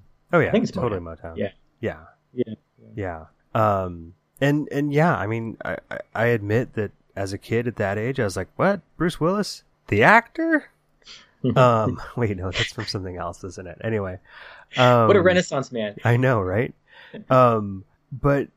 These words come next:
Speaker 1: <clears throat> yeah, I mean, as, as weird as it was, and I, and I think it's because we were exposed to Moonlighting as a kid that I even knew who he was.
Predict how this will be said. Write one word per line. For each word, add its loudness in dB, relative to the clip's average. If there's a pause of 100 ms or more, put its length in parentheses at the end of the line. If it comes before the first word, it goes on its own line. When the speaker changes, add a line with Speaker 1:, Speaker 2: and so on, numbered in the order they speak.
(260)
Speaker 1:
<clears throat> -14
yeah, 0
I -4
mean, 0
as, -4
as -4
weird -2
as -4
it -4
was, -4
and -4
I, -2
and 2
I 4
think -2
it's -6
because -4
we -8
were -4
exposed -10
to -8
Moonlighting -6 (420)
as -6
a -8
kid -6
that -4
I -2
even -6
knew -2
who -10
he -8
was. -10